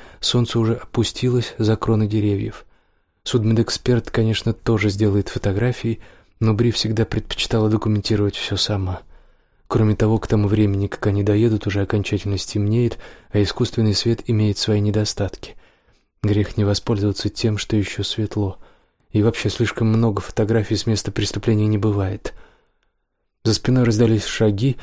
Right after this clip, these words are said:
Бри развернулась и увидела Мэтта — в сопровождении судмедэксперта, выходящих из зарослей леса. Комплекцией Мэтт, конечно, был впечатляющий.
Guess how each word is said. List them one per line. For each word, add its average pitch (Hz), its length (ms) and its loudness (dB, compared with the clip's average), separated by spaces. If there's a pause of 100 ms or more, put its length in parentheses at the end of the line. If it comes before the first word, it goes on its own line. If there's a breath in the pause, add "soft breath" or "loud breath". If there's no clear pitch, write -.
(200 loud breath)
Бри 117 220 6
развернулась 113 580 2
и 120 60 0
увидела 120 580 2
Мэтта — 113 560 -2 (420 soft breath)
в - 60 -10
сопровождении 110 580 2
судмедэксперта, 107 920 0
выходящих 113 640 0
из 120 140 0
зарослей 104 520 0
леса. 95 460 -4 (800)
Комплекцией 110 600 0
Мэтт, 104 200 2
конечно, 104 360 0
был 101 140 0
впечатляющий. - 1000 -4